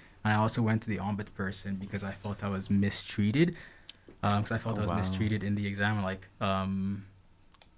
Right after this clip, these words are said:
Speaker 1: I didn't work out as well as your situation did, Kevin. So, like, I mean, I
Speaker 2: Mm-hmm.
Speaker 1: did try my best, and I did, like, go all the way, as, take it as, as high as I could take it. But unfortunately, it did not work out in my,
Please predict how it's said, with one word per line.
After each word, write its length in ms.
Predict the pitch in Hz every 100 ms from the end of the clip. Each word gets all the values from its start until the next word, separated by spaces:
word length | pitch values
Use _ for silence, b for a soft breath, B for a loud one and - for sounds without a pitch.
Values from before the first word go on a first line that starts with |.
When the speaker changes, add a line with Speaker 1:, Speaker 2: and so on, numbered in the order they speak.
| -
Speaker 1:
I 40 |
didn't 140 | 120 147
work 140 | 143 135
out 160 | 123
as 140 | 117 113
well 260 | 110 107 95
as 360 | 101 101 101
your 120 | 107
situation 460 | 104 123 127 120 127
did, 160 | 135 123
Kevin. 340 | 131 131 151
So, 200 | 156 110
like, 160 | 107 110
I 60 |
mean, 120 | 120
I 20 | 113
Speaker 2:
Mm-hmm. 60 |
Speaker 1:
did 200 | 92 -
try 300 | - 123 120
my 120 | 117
best, 340 | 107 107 101 -
and 80 | 104
I 40 |
did, 220 | 104 107
like, 240 | 107 101 - - -
go 180 | - 117 110
all 160 | 110 113
the 60 |
way, 140 | 110 107
as, 120 | 101 -
take 180 | - 123
it 40 | 110
as, 100 | -
as 140 | 110
high 180 | 120 113
as 80 | 107
I 100 | 98
could 180 | - 104
take 260 | 107 95
it. 100 | 101
But 80 | 98
unfortunately, 500 | 104 107 113 104 101
it 20 |
did 100 | 101
not 160 | 101 95
work 220 | 101 101
out 160 | 101 98
in 140 | 104
my, 280 | 101 95